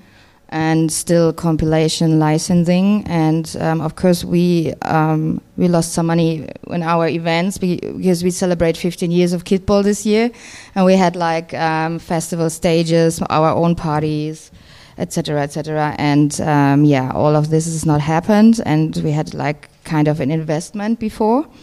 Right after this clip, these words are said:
um, for decoration,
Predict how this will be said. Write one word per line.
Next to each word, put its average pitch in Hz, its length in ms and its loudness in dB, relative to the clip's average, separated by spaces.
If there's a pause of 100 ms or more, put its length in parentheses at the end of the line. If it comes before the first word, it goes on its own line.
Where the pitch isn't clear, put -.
(680)
um, 180 760 2
for 170 180 -2
decoration, 147 1300 0